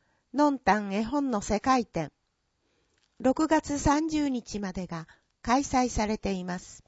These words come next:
のんたんは、清野幸子氏、二千八年死去が手掛け、千九百七十六年の発刊以来、シリーズは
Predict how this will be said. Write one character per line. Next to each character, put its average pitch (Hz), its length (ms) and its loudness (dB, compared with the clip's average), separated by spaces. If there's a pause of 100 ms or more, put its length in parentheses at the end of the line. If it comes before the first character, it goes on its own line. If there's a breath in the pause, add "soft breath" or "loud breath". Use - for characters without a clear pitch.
(1040)
の 277 180 2
ん 262 60 -4
た 208 220 -2
ん 196 120 -8
は、 180 220 -4 (340)
清 294 260 2
野 214 160 -4
幸 - 340 -2
子 202 180 -6
氏、 - 260 -10 (500)
二 226 120 -4
千 269 280 0
八 226 360 -8
年 202 220 -4
死 - 160 -12
去 208 160 -4
が 175 180 -4 (260 soft breath)
手 202 140 -4
掛 208 160 -2
け、 180 220 -10 (360)
千 285 340 0
九 285 240 -2
百 240 300 -2
七 226 320 0
十 214 220 -6
六 214 260 -2
年 214 260 -4
の 196 140 -4
発 196 240 -6 (100)
刊 233 300 -2
以 220 80 -4
来、 180 240 -6 (480)
シ - 220 -4
リ 233 180 0
ー 190 40 -4
ズ - 120 -12
は 185 220 -4